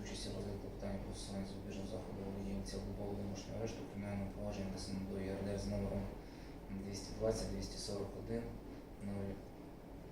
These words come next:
одинадцять, сто дванадцять від дві тисячі двадцять четвертого року, встановлює відповідно до частини другої статті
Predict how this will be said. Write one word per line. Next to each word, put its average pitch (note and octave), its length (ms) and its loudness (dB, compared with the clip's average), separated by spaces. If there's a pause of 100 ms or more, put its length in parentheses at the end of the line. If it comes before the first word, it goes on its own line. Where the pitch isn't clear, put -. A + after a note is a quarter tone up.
(280)
одинадцять, G#2+ 640 0 (100)
сто - 260 -4 (260)
дванадцять G2 500 4
від F#2+ 100 0 (160)
дві G2+ 140 0
тисячі F2+ 380 -2 (120)
двадцять G2 1300 4
четвертого G#2+ 400 -2
року, - 180 0
встановлює G2+ 420 0 (720)
відповідно C3+ 360 0 (160)
до G#2 100 0
частини G2+ 320 2
другої G2+ 240 2
статті - 220 0